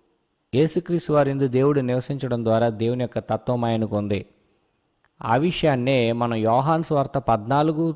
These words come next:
తొమ్మిదిలో చూస్తాం. "నన్ను చూచినవాడు తండ్రిని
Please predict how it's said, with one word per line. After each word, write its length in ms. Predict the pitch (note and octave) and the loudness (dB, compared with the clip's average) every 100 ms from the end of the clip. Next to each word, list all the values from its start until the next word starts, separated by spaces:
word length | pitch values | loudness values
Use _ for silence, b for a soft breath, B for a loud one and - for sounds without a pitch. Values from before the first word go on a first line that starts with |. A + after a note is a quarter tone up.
| - | -4
తొమ్మిదిలో 360 | C3+ C3+ C3+ C3 | -4 0 2 2
చూస్తాం. 540 | A#2 G#2 - G#2+ F#2+ | 2 -2 -2 -4 -4
"నన్ను 220 | G#2+ A#2 | -4 -4
చూచినవాడు 640 | A2+ - D#3 E3+ D#3 D3+ D#3+ | -4 -4 -4 -2 2 2 2
తండ్రిని 420 | D#3+ C#3+ C#3 C#3 | 0 0 0 -2